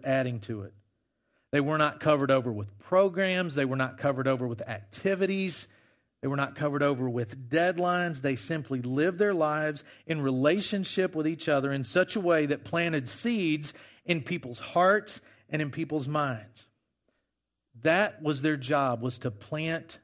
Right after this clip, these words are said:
seeds. They never thought about,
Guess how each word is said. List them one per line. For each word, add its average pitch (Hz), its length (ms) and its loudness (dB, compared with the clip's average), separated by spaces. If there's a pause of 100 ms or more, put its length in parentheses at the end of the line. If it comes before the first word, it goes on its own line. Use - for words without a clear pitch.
seeds. 127 800 -6 (360)
They 156 140 6
never 170 260 4
thought 165 300 6
about, 139 400 2